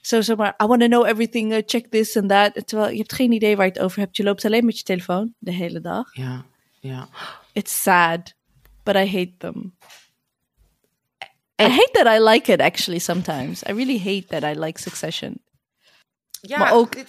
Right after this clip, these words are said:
Speaker 2: het,
Speaker 1: snap
Speaker 2: het is, het
Speaker 1: je?
Speaker 2: is bijna, het is, ja, het is net als met de Griekse tragedies en, en
Speaker 3: Mm.
Speaker 2: inderdaad de Shakespeareaanse drama's. Het, het va-, het past, laten we wel wezen, het is natuurlijk ook heel, het zit heel erg in onze cultuur, weet je wel, dat we,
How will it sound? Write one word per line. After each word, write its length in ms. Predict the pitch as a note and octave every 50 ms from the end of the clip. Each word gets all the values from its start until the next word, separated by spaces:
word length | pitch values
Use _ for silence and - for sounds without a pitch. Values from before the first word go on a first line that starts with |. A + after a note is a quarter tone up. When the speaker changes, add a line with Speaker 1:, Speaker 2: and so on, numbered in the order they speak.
| - -
Speaker 2:
het, 560 | D4 - - _ _ _ _ _ _ - G#3+
Speaker 1:
snap 160 | - C4 B3
Speaker 2:
het 100 | B3+ -
is, 60 | D#4 D4+
het 20 |
Speaker 1:
je? 60 | F4
Speaker 2:
is 60 | G#4+
bijna, 240 | G#4+ C#4 C4+ C#4 C4 C4
het 120 | B3+ -
is, 160 | - - - -
ja, 120 | C#4 C#4
het 120 | C4+ G#3+
is 80 | B3+ B3+
net 140 | C#4 C#4 A#3+
als 80 | A#3+
met 140 | A3+ A#3 A3+
de 60 | A3
Griekse 380 | G#3 - - A#3 G3 - - G3+
tragedies 600 | G3+ - G#3 - - D4 F4 G4 D4 A3 F#3+ -
en, 200 | F#3 - G3+ G3+
en 100 | - -
Speaker 3:
Mm. 60 | B3+
Speaker 2:
inderdaad 340 | C#4+ D4 C4+ G#3 G3 F#3+ F#3+
de 60 | G3
Shakespeareaanse 720 | - - G#3+ G#3 G3+ - - A3+ A3 G#3 G3 G3 G3 G3 F3
drama's. 420 | G3+ G#3+ B3 C#4 B3 G3+ F#3 -
Het, 440 | - - - - - - - - -
het 160 | - - - -
va-, 160 | - A#3 -
het 180 | - - - -
past, 240 | - G#2+ G2 - -
laten 280 | G#2 C3+ E3+ D#3+ E3
we 60 | E3+ E3+
wel 100 | E3+ E3
wezen, 220 | D#3+ D#3 D3+ D#3
het 80 | D#3 -
is 40 | E3
natuurlijk 200 | - - F3 - D#3+
ook 40 | - D#3+ E3
heel, 40 | -
het 60 | - -
zit 140 | E3+ D#3
heel 140 | - D#3+ D#3
erg 440 | D#3 C#3+ - - - - - - - -
in 140 | - D#3+ B2
onze 220 | C#3 E3 - -
cultuur, 580 | - D#3+ D#3+ - - F#3 D#3+ D3 C3+ B2 - -
weet 160 | - C#3 B2+ -
je 60 | -
wel, 160 | C#3 C#3 D3
dat 180 | D3+ D#3 C#3+ -
we, 340 | - D3 C#3+ C#3+ C#3 C#3